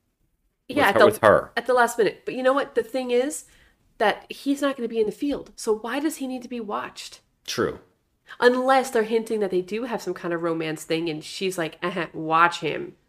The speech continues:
Speaker 1: You know, like, "Keep an eye on my
Speaker 2: <laughs> Oh,
Speaker 1: man."
Speaker 2: I see what you're saying.
Speaker 1: You
Speaker 2: No,
Speaker 1: know
Speaker 2: I
Speaker 1: what
Speaker 2: don't
Speaker 1: I'm
Speaker 2: think that.
Speaker 1: saying?
Speaker 2: I don't think that.
Speaker 1: But then why would, that doesn't make any sense then,
Speaker 2: I, she,
Speaker 1: otherwise.
Speaker 2: you think that she would have stuck with Emma Thompson,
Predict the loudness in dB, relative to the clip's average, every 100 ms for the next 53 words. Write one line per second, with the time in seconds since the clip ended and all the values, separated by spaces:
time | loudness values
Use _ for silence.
0 | _ _ _ -2 2 4 4 2 0 -4
1 | -6 -4 4 6 6 6 4 6 8 8
2 | 6 4 0 -4 -4 -6 -6 -2 2 6
3 | 8 8 4 2 4 4 4 2 0 -2
4 | -4 4 6 8 6 6 2 2 -2 -4
5 | -4 -2 -2 -2 -4 -4 -6 -4 -4 -4
6 | -6 -8 -8 -4 -2 0 0 0 0 -2
7 | -4 -4 -4 -6 -4 -2 0 0 0 2
8 | 0 0 -8 -8 -6 -4 -4 -4 -2 -2
9 | -4 -10 -10